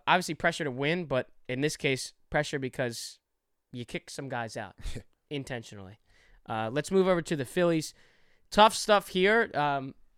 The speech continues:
Speaker 1: you know, I guess really just sad stuff in, in Philly to see at a, at a, <clears throat> at a game. It had nothing to do with the players. Uh, a fan was stretchered off after falling into the bullpen during the Red Sox-Phillies game Friday night. I was actually watching the fucking game,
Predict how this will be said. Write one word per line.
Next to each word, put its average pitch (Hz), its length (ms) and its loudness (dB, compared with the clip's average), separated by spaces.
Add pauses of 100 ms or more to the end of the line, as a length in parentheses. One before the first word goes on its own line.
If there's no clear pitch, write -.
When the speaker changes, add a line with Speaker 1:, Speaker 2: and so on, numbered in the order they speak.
(320)
Speaker 1:
you 147 140 -8
know, 135 140 -6
I 127 80 -4
guess 143 340 -8 (1000)
really 165 340 2
just 127 220 -10 (220)
sad 156 360 4
stuff 156 320 0
in, 120 180 -6
in 123 160 -8
Philly 135 280 -4
to 123 100 -6
see 131 260 -6
at 123 80 -4
a, - 160 -4
at 123 100 -2
a, 110 220 -4
<clears throat> - 100 -14
at 123 100 -4
a 113 60 -6
game. 117 420 -6 (100)
It 117 180 -12
had 131 160 -6
nothing 208 300 2
to 185 60 -4
do 147 160 -4
with 160 80 -8
the 117 60 -18
players. 135 400 -2 (440)
Uh, 131 160 2
a 120 60 -4
fan 190 360 2
was 170 120 -2
stretchered 170 360 0
off 156 200 2
after - 180 -6
falling 160 380 0
into 156 200 -8
the 135 80 -6
bullpen 143 460 -4 (300)
during 147 160 -4
the 135 80 -6
Red 135 160 -4
Sox-Phillies 135 480 -6
game 127 180 -6
Friday 127 400 -4
night. 123 340 -6 (600)
I 196 300 8
was 156 180 -4
actually 156 300 0
watching 143 480 0
the 127 80 -6
fucking 131 300 -4
game, 123 320 -4